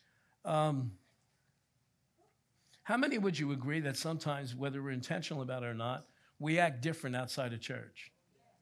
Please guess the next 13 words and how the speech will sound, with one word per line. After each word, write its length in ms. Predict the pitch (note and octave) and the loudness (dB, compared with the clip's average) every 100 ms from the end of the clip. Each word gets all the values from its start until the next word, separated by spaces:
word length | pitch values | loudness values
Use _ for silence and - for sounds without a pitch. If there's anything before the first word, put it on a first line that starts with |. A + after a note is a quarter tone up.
| _ _ _ _ _ _ _ _ B2+ B2 _ _ _ _ _ - - - _ _ - D3 | _ _ _ _ _ _ _ _ -20 -20 _ _ _ _ _ -20 -20 -20 _ _ -6 0
All 60 | |
right, 160 | D#3+ C#3+ | 2 4
you're 120 | E3+ | 4
all 100 | F3+ | 6
waiting 200 | F#3 E3+ | 4 4
for 120 | D#3 | 4
me 120 | F3 | 2
to 80 | D#3 | 4
raise 220 | C#3+ C3 | 4 4
my 140 | D3 D3 | 4 4
hand. 240 | C3+ A2 | 4 2
Like, 180 | A#2 A#2 | 0 4
"Okay, 380 | D#3 D#3 A#2 | 2 4 0